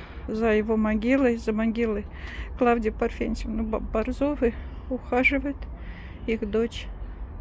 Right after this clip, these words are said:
Надя. Светлая память вам всем. Это вот совершенно невыносимо. Юрочка, Юрий Иванович.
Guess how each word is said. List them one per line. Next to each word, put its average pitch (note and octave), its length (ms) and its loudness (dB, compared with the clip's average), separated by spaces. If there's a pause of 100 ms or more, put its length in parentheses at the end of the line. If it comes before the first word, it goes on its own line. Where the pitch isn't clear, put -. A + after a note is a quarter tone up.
(160)
Надя. G3+ 360 -2 (2500)
Светлая - 560 0
память - 640 0
вам - 200 -8
всем. - 400 -6 (720)
Это - 300 -2 (100)
вот D#4+ 140 -4 (1600)
совершенно B3+ 760 -2
невыносимо. B3 960 0 (800)
Юрочка, D4+ 560 -2 (540)
Юрий D4 240 0
Иванович. - 600 -6